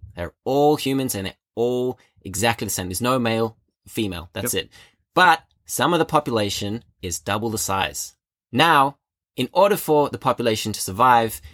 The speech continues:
Speaker 1: you have to sometimes talk to those big people. You would feel intimidated." And, and so he was just trying to explain, we were sitting around the fire, we're out in, in nature somewhere,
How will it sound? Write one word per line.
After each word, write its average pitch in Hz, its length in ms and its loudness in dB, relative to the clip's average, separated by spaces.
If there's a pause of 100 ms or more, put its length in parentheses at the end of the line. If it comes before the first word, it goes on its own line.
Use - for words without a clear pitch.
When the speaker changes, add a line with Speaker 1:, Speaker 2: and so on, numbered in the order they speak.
(140)
Speaker 1:
you 135 160 4
have 156 180 4
to 139 80 0
sometimes 135 500 2
talk - 360 2
to 107 120 -2
those 98 200 -2
big 95 240 -4
people. 90 440 -8 (160)
You 160 180 6
would 175 140 4
feel 127 360 2
intimidated." 107 600 0
And, 113 240 2
and 123 160 2
so 127 160 4
he 135 80 4
was 156 120 4
just 147 140 2
trying 123 180 0
to 104 40 -2
explain, 110 440 -2
we 147 80 4
were 151 40 6
sitting 120 220 0
around 101 140 0
the 87 40 -2
fire, 95 480 2
we're 104 120 0
out 95 180 4
in, 92 180 -4
in 90 160 -4
nature 90 240 0
somewhere, 92 400 2